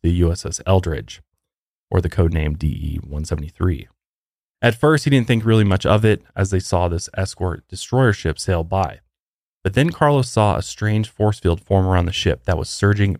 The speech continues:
powerfully in a counterclockwise direction. So the U S S Eldridge clearly had some sort of electromagnetic field around it, which was potentially what allowed it to traverse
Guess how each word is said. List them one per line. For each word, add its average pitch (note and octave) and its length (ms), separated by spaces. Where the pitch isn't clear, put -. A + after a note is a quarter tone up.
powerfully G#2 640
in F#2+ 80
a E2 60
counterclockwise F#2+ 1120
direction. E2+ 640
So - 160
the B2+ 100
U B2+ 160
S C#3+ 100
S B2+ 140
Eldridge F#2+ 480
clearly F#2+ 320
had F2 160
some F2 160
sort E2+ 240
of E2+ 80
electromagnetic E2 840
field D#2+ 320
around D#2+ 280
it, - 180
which G2 180
was F2+ 140
potentially G#2 460
what F#2+ 300
allowed G2+ 480
it F2 140
to - 120
traverse F2+ 720